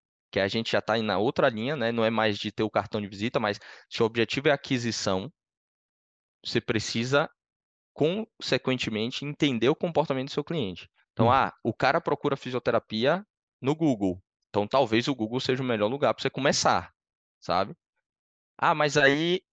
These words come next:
Speaker 1: o cara procura fisioterapia no Google e, é, ele precisa, tipo, eu preciso tá ranqueado e precisa ser aqui na região. Então, poxa,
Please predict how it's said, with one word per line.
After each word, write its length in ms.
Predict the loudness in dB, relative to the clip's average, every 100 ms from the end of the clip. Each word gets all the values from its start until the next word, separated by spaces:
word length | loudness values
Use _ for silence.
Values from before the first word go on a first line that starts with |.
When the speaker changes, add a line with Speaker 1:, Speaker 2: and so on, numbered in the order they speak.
| _
Speaker 1:
o 100 | -8
cara 240 | 0 2 2
procura 420 | 0 -4 0 -2
fisioterapia 800 | -2 -4 -2 0 2 2 0 -2
no 140 | -2 -4
Google 560 | -2 -2 2 2 0 -6 _ _ _ _ -2
e, 500 | 0 2 0 -2 -4 _ _ 4
é, 840 | 6 8 8 6 4 4 2 0 -4 _ _ _ _ -6
ele 480 | 0 0 0 -4 -2
precisa, 880 | 0 0 0 -4 -2 -2 0 2 2
tipo, 600 | 0 -6 -8 -6 -6 -6 -8 -16 -6
eu 160 | -2
preciso 540 | 0 0 0 0 -2 0
tá 180 | 2 0
ranqueado 720 | 0 -4 0 2 2 0 -2
e 120 | -2
precisa 320 | -4 -2 -2
ser 180 | 0 0
aqui 240 | 0 -2
na 100 | -4
região. 520 | -2 -2 0 2 0 -2 -14 -12
Então, 180 | -2 -2
poxa, 440 | 2 0 2 -2